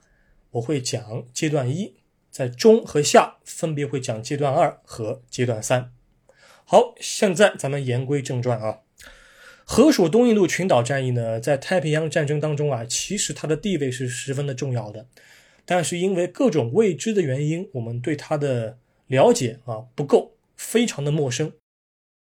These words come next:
如果说日本进攻缅甸和马来亚是为了保护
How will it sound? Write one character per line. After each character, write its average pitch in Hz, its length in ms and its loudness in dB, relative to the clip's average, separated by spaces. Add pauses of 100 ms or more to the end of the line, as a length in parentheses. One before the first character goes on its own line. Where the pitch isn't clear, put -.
(240)
如 285 160 2
果 262 140 6
说 233 200 8
日 269 140 6
本 127 260 4
进 180 200 0
攻 190 120 0
缅 131 280 0
甸 151 120 0
和 147 120 -4
马 123 160 -2
来 120 120 -2
亚 170 200 2
是 156 160 -6
为 156 120 0
了 139 100 0
保 113 200 -4
护 113 140 -10